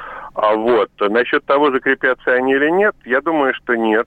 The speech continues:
А, зарплаты должны расти, потому что за всё время с начала этого года, включая месяцы пандемии, не было ни одного месяца, когда у нас зарплаты в стране падали. Они у нас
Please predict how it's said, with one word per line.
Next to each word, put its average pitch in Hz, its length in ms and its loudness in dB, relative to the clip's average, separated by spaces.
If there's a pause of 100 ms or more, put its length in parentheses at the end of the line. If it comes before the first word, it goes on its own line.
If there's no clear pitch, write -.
(140)
А, 113 260 2
зарплаты 113 480 -2
должны 104 380 -2
расти, 98 400 -2
потому 117 400 -4
что - 160 -10
за 117 160 0
всё 113 220 -2
время 107 320 0
с - 40 -20
начала 101 420 0
этого 101 280 0
года, 160 340 0
включая 104 440 -2
месяцы 101 420 -4
пандемии, 107 640 -2 (460)
не 131 180 2
было 107 200 -2
ни 101 120 0
одного 104 380 0
месяца, 175 340 -4
когда 101 320 -4
у 131 60 -4
нас 101 160 -4
зарплаты 104 420 -2
в - 60 -20
стране 101 320 -2
падали. 78 460 -4
Они 127 200 -2
у 143 40 0
нас 117 120 0